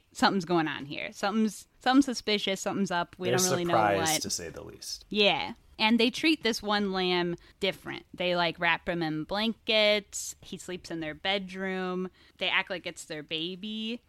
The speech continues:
Speaker 1: And they did have, they pulled out a dusty old crib from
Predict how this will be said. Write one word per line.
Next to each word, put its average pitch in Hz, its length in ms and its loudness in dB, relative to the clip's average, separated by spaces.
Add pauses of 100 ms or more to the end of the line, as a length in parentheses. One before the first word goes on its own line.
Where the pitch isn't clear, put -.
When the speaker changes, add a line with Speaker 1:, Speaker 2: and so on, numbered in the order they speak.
(100)
Speaker 1:
And 190 520 0 (100)
they 180 180 -2
did 196 200 2
have, 175 640 4 (280)
they 233 140 2
pulled 269 240 4
out 226 240 10
a 185 80 0
dusty 180 400 -2
old 170 240 -2
crib 175 400 -2 (180)
from 165 720 -2